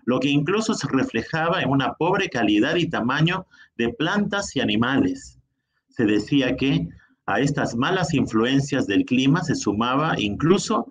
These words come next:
los efectos de las estrellas bajo las cuales nacían los criollos. Fruto de ideas así, se arguía que el gobierno de esta parte del mundo debía mantenerse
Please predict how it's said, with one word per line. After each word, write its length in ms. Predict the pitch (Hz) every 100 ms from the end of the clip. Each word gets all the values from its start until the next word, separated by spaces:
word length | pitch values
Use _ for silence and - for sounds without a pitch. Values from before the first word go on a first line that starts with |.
| - _
los 260 | - 123 127
efectos 500 | 113 143 139 156 156
de 100 | 113
las 200 | 101 104
estrellas 720 | 98 - 185 196 156 165 165 _ _
bajo 260 | 139 165 170
las 220 | 143 135
cuales 300 | 151 139 147
nacían 680 | 123 113 143 135 135 135 - _ -
los 180 | 120 -
criollos. 720 | 123 120 110 95 87 - - _ _ _ _ -
Fruto 360 | 160 156 185
de 100 | 143
ideas 400 | 113 127 147 151
así, 460 | 110 - 175 196 - -
se 200 | - -
arguía 680 | 110 107 113 139 147 151 - - _ -
que 100 | 127
el 140 | 107
gobierno 560 | 101 101 131 170 175 131
de 80 | 131
esta 300 | 135 135 -
parte 340 | 139 139 135
del 160 | 107 98
mundo 380 | 135 175 185
debía 380 | 127 101 113 135
mantenerse 840 | 127 104 98 98 135 175 165 214